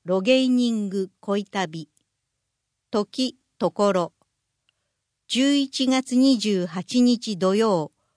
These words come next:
午前十時半秦野駅集合。そばどころ東雲。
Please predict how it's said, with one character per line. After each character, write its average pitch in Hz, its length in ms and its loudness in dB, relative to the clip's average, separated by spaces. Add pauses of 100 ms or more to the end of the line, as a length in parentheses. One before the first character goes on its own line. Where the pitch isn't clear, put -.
(240)
午 294 160 0
前 226 380 0
十 226 300 -2
時 240 180 -4
半 220 320 -4
秦 208 340 0
野 262 180 2
駅 175 280 -6
集 208 320 -2
合。 170 420 -2 (760)
そ - 220 -4
ば 269 160 2
ど 277 140 2
こ 214 160 -2
ろ 180 120 -2
東 208 360 -2
雲。 185 400 -4